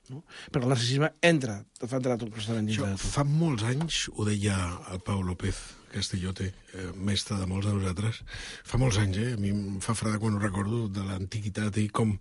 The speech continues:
Speaker 2: alguns perspicaços ja ho veien des de fa molt de temps, no? Deia, clar, en el moment que tu introdueixes el relativisme en el pensament, eh, i, i la realitat, eh, o sigui, i, i la veritat ja no està fora, com que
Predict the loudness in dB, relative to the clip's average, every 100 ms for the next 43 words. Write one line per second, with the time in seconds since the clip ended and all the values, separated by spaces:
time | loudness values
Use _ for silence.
0 | -6 -12 -10 -4 2 2 2 2 2 0
1 | 0 0 0 0 0 -2 -2 -2 -2 -2
2 | -2 -4 -2 0 2 2 0 -2 -6 -18
3 | -8 -2 2 4 4 4 2 0 0 0
4 | -2 -2 -4 -4 -4 -2 -2 -2 -2 -4
5 | -6 -4 -2 0 -2 -4 -8 _ -12 -10
6 | -10 -12 -8 -2 0 -2 -4 -6 -6 -4
7 | -4 -2 -2 -4 -4 -4 -4 -4 -10 -14
8 | -10 -8 -8 -10 -8 -8 -6 -8 -4 -2
9 | 0 -2 -2 -2 -2 -2 -4 -4 -6 -2
10 | 0 0 -4 -8 -20 _ -2 0